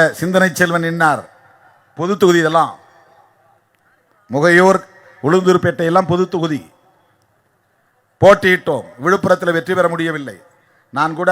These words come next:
ஒவ்வொரு மாவட்ட செயற்குழுவிலும் சொல்லுவேன், "கடலூர் மட்டும்தான் நம் மானத்தை காப்பாற்றுகிற மாவட்டமாக இருக்கிறது, கடலூர் மாவட்டம் தான் நமக்கான வெற்றியை தருகிறது,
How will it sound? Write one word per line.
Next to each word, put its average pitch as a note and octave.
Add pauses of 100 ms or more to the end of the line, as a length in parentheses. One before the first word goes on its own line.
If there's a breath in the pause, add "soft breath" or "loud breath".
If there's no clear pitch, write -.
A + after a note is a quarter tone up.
(140)
ஒவ்வொரு E3
மாவட்ட F3
செயற்குழுவிலும் D#3
சொல்லுவேன், D3+ (340 soft breath)
"கடலூர் E3+
மட்டும்தான் E3
நம் D3
மானத்தை D3+
காப்பாற்றுகிற C#3+
மாவட்டமாக C3+
இருக்கிறது, A#2+ (1600)
கடலூர் A#3+
மாவட்டம் A#3
தான் A#3+
நமக்கான A3+
வெற்றியை A#3
தருகிறது, G#3+